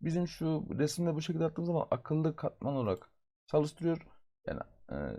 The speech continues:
smart obje olarak çalıştırıyor. Bunu rastgele bir objeye çev-, çevirmeniz gerekiyor. Buradan rasterize layer diyerek bunları bu şekilde yaptık. Bundan sonra yapmanız gereken şey sizin seçtiğiniz resimleri bu şekilde üçünü birden seçiyoruz.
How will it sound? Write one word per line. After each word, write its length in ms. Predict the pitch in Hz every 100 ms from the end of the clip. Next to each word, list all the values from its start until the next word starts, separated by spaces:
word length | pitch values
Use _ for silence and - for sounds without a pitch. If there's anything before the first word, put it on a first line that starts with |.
| -
smart 480 | - - 151 143
obje 280 | 123 123 117
olarak 320 | 107 76 -
çalıştırıyor. 600 | - 156 160 165 165 165 185
Bunu 300 | 185 180 185 - - _
rastgele 460 | 185 180 - 147 151
bir 160 | 160 -
objeye 420 | - 131 127 127
çev-, 480 | 127 127 113 - -
çevirmeniz 460 | - 127 110 82 -
gerekiyor. 560 | 139 143 - 151 151 -
Buradan 440 | 156 120 127 - - -
rasterize 640 | 101 110 147 - 131 135
layer 500 | 127 131 135 123 95
diyerek 400 | 107 113 135 151 - _ _
bunları 380 | 135 117 92 147 - - _
bu 40 | -
şekilde 260 | - -
yaptık. 380 | 117 - - - - - - - - - - -
Bundan 240 | 208 220
sonra 160 | 208 208
yapmanız 320 | 208 208 190
gereken 340 | 196 202 208
şey 240 | 202 214 202
sizin 480 | - - - 202 202
seçtiğiniz 680 | - 196 185 - 196 180
resimleri 440 | 180 185 180 180 175
bu 60 |
şekilde 340 | 175 170 160 165
üçünü 340 | 156 - 170
birden 220 | 151 127
seçiyoruz. 680 | 117 143 165 - 175 170 -